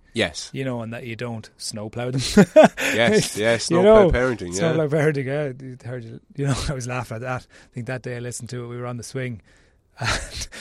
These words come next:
Speaker 2: I was pushing them, and one <laughs> went flying off the swing. <laughs> 'Cause it was a little bit hard of a push. <laughs>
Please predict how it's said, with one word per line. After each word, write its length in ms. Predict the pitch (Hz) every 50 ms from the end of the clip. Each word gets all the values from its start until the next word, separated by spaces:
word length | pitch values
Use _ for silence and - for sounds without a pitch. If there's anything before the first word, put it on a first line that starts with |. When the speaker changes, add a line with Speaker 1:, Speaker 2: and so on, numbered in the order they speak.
| - - - -
Speaker 2:
I 60 | 123 120
was 120 | 120 117
pushing 380 | - - 147 135 - - 123 123
them, 180 | 113 117 - -
and 140 | 107 113
one 160 | 123 139 - - - -
<laughs> 140 | - - -
went 140 | 202 202 175
flying 420 | - - 175 170 185 180 170 156
off 160 | 147 131 -
the 80 | - 127
swing. 280 | - - 120 110 92 - -
<laughs> 100 | - - -
'Cause 300 | - - 254 247 - -
it 120 | 247 240
was 120 | 226 202 185
a 60 | 190
little 260 | 208 226 247 269 262
bit 100 | 240 233
hard 240 | 220 233 226 202 175
of 60 | 160
a 40 | 165
push. 300 | - 175 147 127 208 -
<laughs> 760 | - 220 - - - 175 - - 339 - - 359 - - -